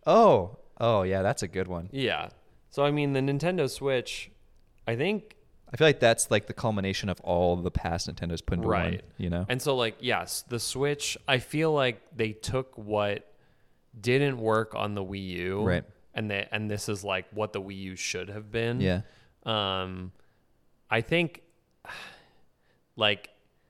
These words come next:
Speaker 2: it's, it's hard because there's so many elements to this design. There's the dock, there's the tablet, then there's the controllers, then the, like,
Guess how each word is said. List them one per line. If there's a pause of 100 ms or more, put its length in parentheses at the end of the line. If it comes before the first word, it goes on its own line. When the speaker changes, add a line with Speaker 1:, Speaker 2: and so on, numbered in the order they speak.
(300)
Speaker 2:
it's,
it's
hard
because
there's
so
many
elements
to
this
design.
There's
the
dock, (460)
there's
the (140)
tablet,
then
there's
the
controllers, (500)
then
the,
like,